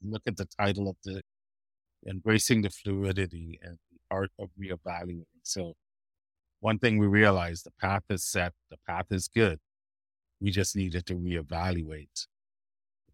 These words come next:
practice. That's, and that's what it came down to. But yeah, it, it, it's, it's been more than a good week. This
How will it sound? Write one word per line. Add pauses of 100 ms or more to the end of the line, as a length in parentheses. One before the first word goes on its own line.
practice. (1080)
That's,
and
that's
what
it
came
down
to. (540)
But
yeah,
it,
it,
it's, (1300)
it's
been
more
than
a
good
week.
This